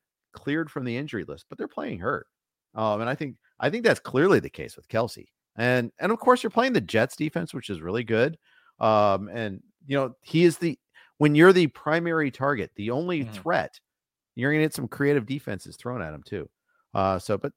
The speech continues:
Speaker 1: you know, things will come around. I think he'll be fine.
Speaker 2: Yeah,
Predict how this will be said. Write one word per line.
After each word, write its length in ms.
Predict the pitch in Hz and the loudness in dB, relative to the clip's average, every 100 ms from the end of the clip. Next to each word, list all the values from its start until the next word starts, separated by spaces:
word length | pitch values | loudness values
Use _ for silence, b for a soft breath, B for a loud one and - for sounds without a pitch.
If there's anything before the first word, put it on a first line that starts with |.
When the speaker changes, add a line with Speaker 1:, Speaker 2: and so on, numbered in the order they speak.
| _ | _
Speaker 1:
you 60 | 156 | -8
know, 80 | 156 | -6
things 200 | 196 202 | -4 -4
will 80 | 175 | -4
come 180 | 147 | -4
around. 240 | 104 - - _ - | -4 -10 -14 _ -12
I 120 | 110 | -10
think 160 | 135 | -10
he'll 100 | 135 | -10
be 100 | 117 | -10
fine. 220 | - - - _ _ _ _ _ _ _ _ _ _ | -12 -18 -20 _ _ _ _ _ _ _ _ _ _
Speaker 2:
Yeah, 100 | - | -18